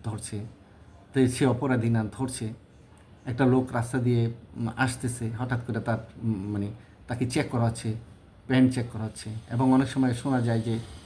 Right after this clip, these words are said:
যদি কিছু না পাওয়া যায়, তো তারা সেখানে এমন কিছু দিয়ে দিয়ে বা কিংবা অন্য কিছু দিয়ে দেয়, তখন বলে, "এই, তোমার কাছে এটা পাওয়া গেছে, মানে, দশ হাজার টাকা দিতে হবে" ইত্যাদি ইত্যাদি, এরকম অনেক কিছু।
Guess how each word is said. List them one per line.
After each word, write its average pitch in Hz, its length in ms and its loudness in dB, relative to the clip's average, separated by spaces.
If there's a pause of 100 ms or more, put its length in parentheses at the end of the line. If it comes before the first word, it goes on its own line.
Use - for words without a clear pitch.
(140)
যদি 127 200 0
কিছু 131 220 -2
না 123 160 4
পাওয়া 120 180 4
যায়, 117 180 2
তো 123 60 -2 (100)
তারা 113 240 0
সেখানে 113 380 -4 (420)
এমন 143 200 4
কিছু 143 300 -2
দিয়ে 131 120 4
দিয়ে 120 280 4
বা 117 180 4
কিংবা 113 240 -2
অন্য 120 140 0
কিছু 120 220 -4
দিয়ে 113 200 0
দেয়, 104 160 -8
তখন 120 180 -4
বলে, 123 140 2
"এই, 156 80 0
তোমার 131 240 0
কাছে 120 240 -6
এটা 113 120 -2
পাওয়া 110 200 -4
গেছে, 107 220 -8 (960)
মানে, 110 260 2 (480)
দশ 123 120 2
হাজার 120 220 4
টাকা 117 160 0
দিতে 113 200 -4
হবে" 87 220 -6 (520)
ইত্যাদি 151 300 4
ইত্যাদি, 131 240 0
এরকম 247 220 2
অনেক 117 240 4
কিছু। - 180 -18